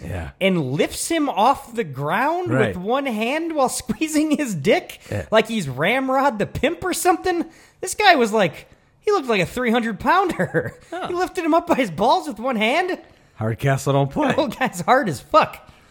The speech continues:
Speaker 2: Also, like, did we establish that Victor had some sort of gigantic fucking, like, three hundred pound butler? 'Cause I don't think we did.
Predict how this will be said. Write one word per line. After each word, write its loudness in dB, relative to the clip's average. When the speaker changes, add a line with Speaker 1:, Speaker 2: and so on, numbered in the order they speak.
Speaker 2:
Also, 2
like, 2
did 0
we -2
establish 0
that -4
Victor -4
had 4
some -6
sort -2
of -4
gigantic 0
fucking, 0
like, 2
three -2
hundred 2
pound 0
butler? 2
'Cause -6
I 0
don't -2
think -2
we -4
did. 2